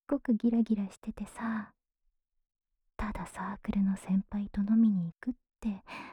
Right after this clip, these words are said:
雰囲気ではなかったのね。その態度を見て、私は察したんだ。私に関する噂、聞いちゃったんだなーっ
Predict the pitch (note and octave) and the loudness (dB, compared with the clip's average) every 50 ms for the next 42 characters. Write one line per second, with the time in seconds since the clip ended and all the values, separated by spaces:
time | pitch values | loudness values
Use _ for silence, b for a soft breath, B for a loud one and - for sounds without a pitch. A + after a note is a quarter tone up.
0 | B B B - G3+ G3+ G3+ G#3 G#3 - - - - D#3+ - - G3 G3 G#3 - | B B B 0 2 2 2 2 -2 -4 -8 -14 -12 -12 -12 -10 -8 -8 -8 -8
1 | - G#3+ - - - - - - - - G3+ A3 A#3+ C4+ - _ _ _ _ _ | -8 -12 -12 -12 -16 -16 -16 -18 -18 -10 -6 -6 -6 -6 -8 _ _ _ _ _
2 | _ _ _ _ _ _ _ _ _ _ _ _ _ _ _ _ _ _ - - | _ _ _ _ _ _ _ _ _ _ _ _ _ _ _ _ _ _ -16 -4
3 | - - G3 F#3+ G#3+ - - A3 A3 A3 G#3+ - F#3+ F3 E3 - - - - - | 0 2 2 2 0 -2 -2 0 0 0 0 -2 -4 -6 -8 -10 -16 -16 -10 -8
4 | F3+ F3 - - _ _ _ _ _ _ _ _ - - - - F#3 - - G3 | -8 -8 -8 -10 _ _ _ _ _ _ _ _ -12 -8 -6 -6 -6 -4 -4 -6
5 | F#3+ - - - F#3 F#3 - - - - A#3+ A#3+ A#3 A3+ G3 G3+ G#3+ A3+ _ _ | -6 -6 -6 -8 -10 -10 -10 -10 -2 2 2 2 4 2 -2 -4 -6 -10 _ _
6 | _ _ _ _ _ _ _ _ _ _ _ _ _ _ _ _ _ _ _ _ | _ _ _ _ _ _ _ _ _ _ _ _ _ _ _ _ _ _ _ _
7 | _ B B B B B B B B B B B B _ _ _ _ - - - | _ B B B B B B B B B B B B _ _ _ _ -12 -8 -6
8 | - G3 - - - G3+ G3 G3 - - - G3+ F#3+ F#3+ - - - G#3 - - | -6 -6 -6 -2 0 0 0 0 -4 -6 -4 -2 -2 -2 -4 -4 -6 -6 -6 -6
9 | - - E3 D#3+ E3 E3+ - - - - - - _ _ _ _ _ _ _ _ | -10 -12 -10 -8 -6 -6 -8 -8 -12 -14 -14 -16 _ _ _ _ _ _ _ _
10 | _ _ _ _ - - A3 G#3+ - - - A#3+ - _ - C4+ C4 C4 B3+ A#3+ | _ _ _ _ -4 0 0 0 0 -2 -8 -8 -6 _ 2 4 6 6 6 6
11 | A3+ A#3 B3+ B3+ C4 C4 C4 B3+ C4 | 6 8 8 6 6 6 4 4 2